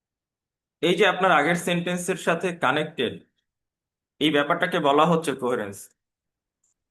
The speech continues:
কোহেরেন্স। আপনি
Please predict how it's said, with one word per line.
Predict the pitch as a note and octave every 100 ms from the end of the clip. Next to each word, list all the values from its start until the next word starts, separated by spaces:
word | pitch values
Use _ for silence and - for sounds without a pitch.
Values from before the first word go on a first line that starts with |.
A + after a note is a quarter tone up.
| _ _ _ _ _ _ _ _ _ _ _ _ _ _ _ _ _ _ _ _ _ _ _ _ _ _
কোহেরেন্স। | C3+ C3 G2 F2 - _ _ _ _ _ _ _ _ _ _ _ _ _ A#2+
আপনি | B2